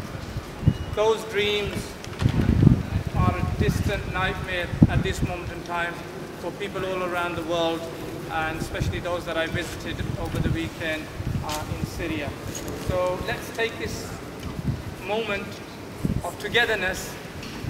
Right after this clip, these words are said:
as an act of worship or as an act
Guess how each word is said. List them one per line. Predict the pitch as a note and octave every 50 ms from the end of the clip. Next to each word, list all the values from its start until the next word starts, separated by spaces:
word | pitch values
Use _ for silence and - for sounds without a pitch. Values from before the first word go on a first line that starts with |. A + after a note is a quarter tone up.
| - -
as | F3 F3+ F#3+ F#3+ F#3+ F#3 - - - - - - - - - - - - - - - - -
an | F3+ F#3 - - -
act | G3 G#3 G#3+ - - - - - E3 -
of | F#3+ F#3+ F#3 F#3 F#3 F#3 F3+ - - - - - -
worship | G3 G#3 G#3+ G#3 - - G#3 G#3 G3+ - - -
or | F3 F3 E3+
as | D#3+ - - -
an | - G#3+
act | G#3 G3+ G3 - -